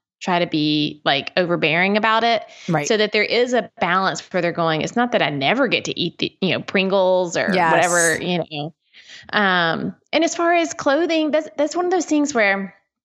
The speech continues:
Speaker 1: it's tricky, and everybody has a different, um, a different view on it. So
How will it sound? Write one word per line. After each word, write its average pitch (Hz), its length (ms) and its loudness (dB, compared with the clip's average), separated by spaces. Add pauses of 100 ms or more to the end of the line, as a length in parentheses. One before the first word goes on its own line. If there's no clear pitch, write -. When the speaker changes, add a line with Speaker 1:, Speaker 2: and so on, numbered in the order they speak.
(460)
Speaker 1:
it's 302 160 2
tricky, 220 360 0
and 185 140 0
everybody 294 460 2
has 269 180 -2
a 233 60 0
different, 196 680 0
um, 175 540 0 (340)
a 208 60 4
different 220 420 0
view 190 200 4
on 175 200 4
it. 175 220 2
So 190 60 4